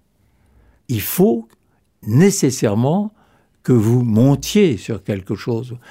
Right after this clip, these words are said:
Or, il n'y a trace nulle part, ni d'un escabeau, euh, ni d'un gros billot de bois, ni d'une chaise.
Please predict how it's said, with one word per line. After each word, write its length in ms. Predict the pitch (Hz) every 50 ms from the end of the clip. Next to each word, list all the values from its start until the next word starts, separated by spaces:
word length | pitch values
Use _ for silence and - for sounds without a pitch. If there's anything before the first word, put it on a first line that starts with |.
| - - _ -
Or, 120 | 127 127
il 40 | 120
n'y 120 | 117 120 120
a 100 | 120 120
trace 360 | - - - 135 117 - _ _ -
nulle 360 | 135 117 120 147 185 175 135
part, 500 | 123 - 120 107 127 127 127 113 - _ _ _ - - - -
ni 220 | - 113 123 151 156
d'un 160 | 180 180 170
escabeau, 640 | 170 156 - - - 143 127 110 107 101 95 101 - _ _ _ _ _ _ _ _ -
euh, 340 | - 117 107 104 101 104 98 95
ni 300 | 95 110 107 135 139 123
d'un 140 | 120 120
gros 260 | 110 110 104 107 123 123
billot 280 | 113 120 131 131 117
de 60 | 113
bois, 340 | 113 107 104 104 98 95 - - - - - - -
ni 400 | 107 110 107 117 143 165 175 147
d'une 180 | 147 131 101
chaise. 380 | 90 - - 95 98 - -